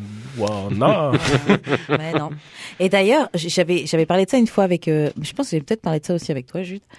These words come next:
Speaker 2: Euh, qu'est-ce que tu penses, étant donné que t'es un artiste, qu'est-ce que tu penses de date une autre artiste ?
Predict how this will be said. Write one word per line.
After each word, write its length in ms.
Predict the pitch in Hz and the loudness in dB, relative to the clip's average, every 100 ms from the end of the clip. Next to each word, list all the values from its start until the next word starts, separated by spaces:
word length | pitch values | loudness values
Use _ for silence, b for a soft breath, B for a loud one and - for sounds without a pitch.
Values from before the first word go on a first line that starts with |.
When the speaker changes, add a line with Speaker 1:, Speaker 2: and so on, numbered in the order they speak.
| B B B - | B B B -6
Speaker 2:
Euh, 320 | 160 156 160 156 B B B | -2 0 -2 -6 B B B
qu'est-ce 180 | 311 - | 0 2
que 80 | |
tu 140 | 262 208 | 0 0
penses, 240 | 214 214 | 0 0
étant 140 | 180 165 | 0 0
donné 140 | 165 | 0
que 40 | |
t'es 60 | - | 0
un 100 | 135 | -2
artiste, 400 | 127 - 262 - - | -2 -2 -4 -4 -4
qu'est-ce 200 | 285 - | -4 -2
que 80 | |
tu 200 | 233 - | -4 -4
penses 400 | 190 190 196 208 | -4 0 0 -2
de 280 | - 160 160 | 2 2 2
date 400 | 156 151 170 175 | 0 0 0 0
une 140 | 160 156 | -4 -4
autre 160 | - | -4
artiste ? 480 | - - - - _ | -8 -10 -12 -14 _